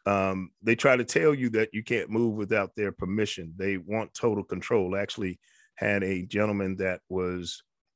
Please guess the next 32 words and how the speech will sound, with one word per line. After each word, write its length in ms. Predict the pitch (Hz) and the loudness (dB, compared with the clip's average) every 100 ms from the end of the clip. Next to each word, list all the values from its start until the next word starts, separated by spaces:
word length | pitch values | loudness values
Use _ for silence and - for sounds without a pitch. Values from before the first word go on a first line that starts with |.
| - | -6
uh, 280 | 101 92 90 | -2 0 -2
part, 380 | 90 120 107 104 | -2 2 2 2
he 140 | - | -2
and 80 | 113 | -2
his 80 | 104 | 0
wife 280 | 107 113 107 | 2 2 2
were 60 | |
part 260 | 92 117 107 | -2 2 2
of 100 | 95 | 0
a 60 | 92 | 0
ministry, 500 | 123 160 - 113 113 | 0 0 -2 -2 0
and 80 | |
I 60 | 104 | 0
was 320 | 98 95 95 - _ _ - | -2 -4 -6 -10 _ _ 0
giving 300 | 110 120 113 | 4 6 6
them 220 | 107 101 | 4 4
one 120 | 104 | 2
of 120 | 101 98 | 0 -2
my 180 | 90 | -4
books, 540 | 87 95 143 117 - - _ _ _ - | -2 4 6 4 -2 -16 _ _ _ -4
and 120 | 98 | -2
they 80 | 98 | 0
told 220 | - 107 | 2 2
me 100 | 107 | 2
they 140 | 101 | 0
weren't 320 | 101 101 98 - | 0 0 -2 0
allowed 460 | 101 95 98 98 - | 2 2 2 0 -2
to 200 | 113 110 | -4 -2
read 420 | 175 180 104 - | -2 -2 -4 -4
anybody 520 | 104 104 101 101 98 | -2 0 4 4 4
else's 280 | 95 - 101 | 2 0 -4
material 600 | 104 98 - 147 120 101 | -4 -2 0 2 4 2